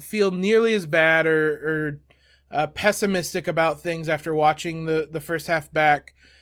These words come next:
Maybe removing emotion from it and knowing that ultimately things were gonna get better, you could see some of the,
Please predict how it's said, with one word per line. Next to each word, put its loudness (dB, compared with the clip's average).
Maybe -2
removing 2
emotion 0
from 0
it -4
and -4
knowing 0
that 0
ultimately 0
things -8
were -8
gonna -6
get -2
better, 4
you -4
could -10
see -8
some -4
of -4
the, -2